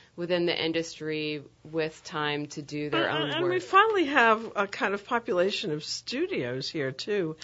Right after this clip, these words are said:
Speaker 2: or at
Speaker 1: Right,
Speaker 2: least,
Speaker 1: yeah.
Speaker 2: um, facilities where films can be produced. So, of course,
Speaker 1: Exactly.
Speaker 2: Second Line Stages have been
Speaker 1: Mm-hmm.
Speaker 2: here for a while now. They were one of the first.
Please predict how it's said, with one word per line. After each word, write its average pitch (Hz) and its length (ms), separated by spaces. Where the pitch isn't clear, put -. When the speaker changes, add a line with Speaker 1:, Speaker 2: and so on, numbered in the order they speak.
Speaker 2:
or 165 80
at 226 140
Speaker 1:
Right, 185 260
Speaker 2:
least, 233 360
Speaker 1:
yeah. 202 140
Speaker 2:
um, 175 180
facilities 202 720
where 180 180
films 165 800
can 185 160
be 160 160
produced. 156 460
So, 165 180
of 151 80
course, - 100
Speaker 1:
Exactly. 165 540
Speaker 2:
Second 220 400
Line 190 240
Stages 185 640
have 190 140
been 202 160
Speaker 1:
Mm-hmm. 180 140
Speaker 2:
here 180 180
for 180 160
a 170 60
while 180 380
now. 165 200
They 175 160
were 175 140
one 165 160
of 160 60
the 170 60
first. 202 440